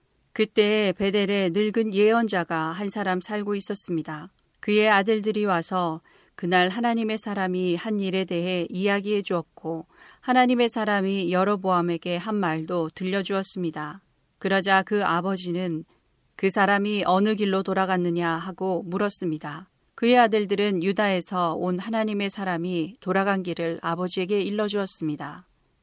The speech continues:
그 예언자는 아들들에게 자기 나귀에 안장을 얹어달라고 말했습니다.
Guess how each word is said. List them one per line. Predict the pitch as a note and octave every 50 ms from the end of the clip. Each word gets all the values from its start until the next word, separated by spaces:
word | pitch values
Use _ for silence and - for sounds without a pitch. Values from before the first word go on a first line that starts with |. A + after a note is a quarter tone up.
| _
그 | - - A3+ A3+
예언자는 | G#3+ G3 G3+ G#3 G#3+ G#3 G3 G3+ F#3+ F#3 G3 G3 F#3+ F3
아들들에게 | E3+ D#3+ E3+ E3+ G3+ G3+ F3+ F#3 F3 E3 D#3+ - E3+ E3+ D#3+ D#3+ E3 - _ _ _ _ _ _ _
자기 | - - G3 F#3+ F#3+ A3+
나귀에 | G#3 G3+ F#3 F#3 F3+ G3+ G3+ F#3+ G3 G3 F#3+
안장을 | E3+ E3 F3 F3+ G3 G3 G3 G3+ G#3 G3+
얹어달라고 | F#3 F#3 F#3 G3 G#3 G3 G3 F#3 F3+ F3 D#3+ D3+ - F3 E3+ D#3
말했습니다. | D#3 D#3+ D#3+ F3+ F3 - - F3 D#3+ D#3 D3+ D3+ C#3+ D3 F3